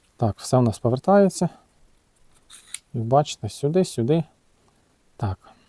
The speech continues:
Щоб у нас це працювало, нам потрібно сюди поставити живлення. Так, давайте спробую. Ось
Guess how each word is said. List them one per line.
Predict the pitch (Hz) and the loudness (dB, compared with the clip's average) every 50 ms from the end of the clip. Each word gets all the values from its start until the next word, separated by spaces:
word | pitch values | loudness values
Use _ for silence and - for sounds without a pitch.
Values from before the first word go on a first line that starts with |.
| _ _ _ _ _ _ _ _ _ _ _ - - _ _ | _ _ _ _ _ _ _ _ _ _ _ -20 -20 _ _
Щоб | - - - 127 | -6 0 2 4
у | 131 | 4
нас | 147 147 135 - | 6 4 4 4
це | - 135 | 2 0
працювало, | - - 127 123 - 135 139 165 180 160 120 | 2 2 0 0 2 4 4 6 6 6 4
нам | 117 120 127 143 160 147 | 2 2 2 2 0 0
потрібно | - 131 110 120 135 151 156 143 123 | -2 -2 0 0 0 0 0 0 -2
сюди | - - 110 123 143 | -2 -2 -2 -2 -2
поставити | - - 113 - - 120 127 131 123 - 117 - _ _ _ _ - - - _ _ - | -2 -2 -8 -4 0 0 2 2 0 -4 -6 -10 _ _ _ _ -20 -20 -20 _ _ -6
живлення. | 107 101 113 104 95 95 98 95 101 104 - _ _ _ - | 0 2 2 2 2 0 -2 -4 -6 -8 -10 _ _ _ -8
Так, | 98 98 95 | -6 -6 -4
давайте | 95 113 110 110 110 104 - 110 | -2 -2 -2 -2 -2 -6 -8 -12
спробую. | - - - 156 165 160 143 117 110 _ _ _ _ _ _ _ _ _ _ _ _ _ _ _ _ - | -12 -6 -2 -2 0 2 0 0 0 _ _ _ _ _ _ _ _ _ _ _ _ _ _ _ _ -2
Ось | 120 107 98 - - - | 0 0 0 -2 -6 -12